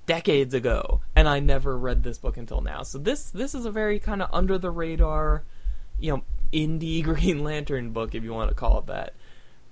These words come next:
So I am very curious to hear from anybody out there who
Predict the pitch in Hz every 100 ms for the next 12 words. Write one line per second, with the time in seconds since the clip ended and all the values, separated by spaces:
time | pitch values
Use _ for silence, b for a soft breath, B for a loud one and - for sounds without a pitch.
0 | - - - - - 139 135 - - -
1 | 147 175 165 143 160 165 165 - 165 139
2 | 131 131 - 143 - 156 143 135 131 -
3 | 135 135 147 139 143 139 127 131 - 120
4 | 117 120 b b b b - - 127 120
5 | 117